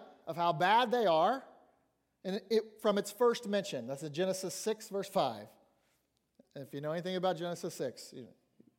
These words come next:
you know that it's not good. It says, "And God saw that the wickedness of man was great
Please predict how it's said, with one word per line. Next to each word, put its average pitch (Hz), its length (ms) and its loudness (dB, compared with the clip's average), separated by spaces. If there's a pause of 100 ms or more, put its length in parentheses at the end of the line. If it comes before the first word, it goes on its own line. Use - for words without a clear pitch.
(140)
you 139 140 -12
know 143 160 2
that 151 60 2
it's 143 140 -6
not 151 160 -2
good. 123 200 -4 (1120)
It - 60 -20
says, 170 160 0
"And 151 120 -4
God 202 300 4
saw 233 600 4
that 175 120 -2
the 160 100 -4
wickedness 202 580 -2
of 165 120 -4
man 165 300 -6
was 135 160 -6
great 165 380 0